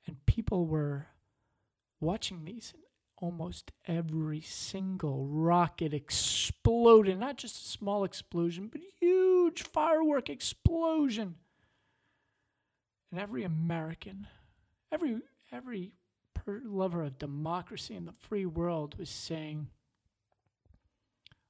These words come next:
"We can't put a man on this rocket. It's too dangerous. All our rockets explode. They blow up." And then we announced the Mercury astronauts. All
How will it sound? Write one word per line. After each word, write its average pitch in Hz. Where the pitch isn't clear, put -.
"We 180
can't 285
put -
a 139
man 143
on 156
this 147
rocket. 160
It's -
too 254
dangerous. 269
All 285
our 240
rockets 190
explode. 370
They 302
blow 349
up." -
And 165
then 175
we 170
announced 156
the 160
Mercury 156
astronauts. 151
All 185